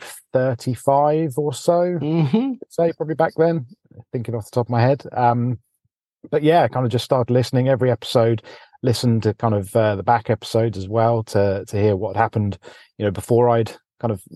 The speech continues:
Speaker 1: got myself in. Um, that was where I heard about Smilesverse. Um,
Speaker 2: Yeah.
Speaker 1: obviously, as you know, I kind of, uh, I, I have, I've owned a few of those <laughs> in my time.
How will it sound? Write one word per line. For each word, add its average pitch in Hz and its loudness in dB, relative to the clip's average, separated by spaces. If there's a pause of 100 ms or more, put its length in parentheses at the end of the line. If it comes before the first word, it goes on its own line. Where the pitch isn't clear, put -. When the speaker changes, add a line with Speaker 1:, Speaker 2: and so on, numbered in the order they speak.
Speaker 1:
got 113 -4
myself 113 0
in. 135 0 (360)
Um, 117 0 (160)
that 127 2
was 127 -4
where 123 2
I 120 2
heard 117 0
about 117 -2
Smilesverse. 139 0 (400)
Um, 107 0
Speaker 2:
Yeah. - -4
Speaker 1:
obviously, 107 0
as 104 2
you 104 2
know, 123 2
I 110 2
kind 104 -2
of, 92 -6
uh, 104 0
I, 110 -4
I 107 -2
have, 110 0 (100)
I've 107 -8 (160)
owned 117 0
a 104 -4
few 139 2
of 104 -2
those 107 -2 (180)
<laughs> - -20
in 135 -2
my 113 2
time. 139 -2